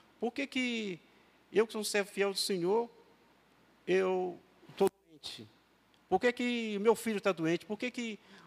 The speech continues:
a pessoa que eu amava morreu?" Ou seja, as provações, ela nos causa tristeza.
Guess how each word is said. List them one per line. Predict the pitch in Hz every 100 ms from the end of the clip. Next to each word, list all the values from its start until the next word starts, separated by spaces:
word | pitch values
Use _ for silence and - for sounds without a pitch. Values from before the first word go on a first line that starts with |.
| -
a | -
pessoa | 196 208
que | 208
eu | 196
amava | 175 202 190
morreu?" | 175 165 170 156
Ou | 120 117 - _ _ _ _ _ _ _ _ _ _ _ _ -
seja, | 165 143 117 _ -
as | 147
provações, | 185 180 160 - 202 247 - - - _ -
ela | 165 185 196 254 - - -
nos | 170 -
causa | 190 220 240 285 320 - _ - _ _ _ _ _ _ -
tristeza. | 240 233 - 180 160 135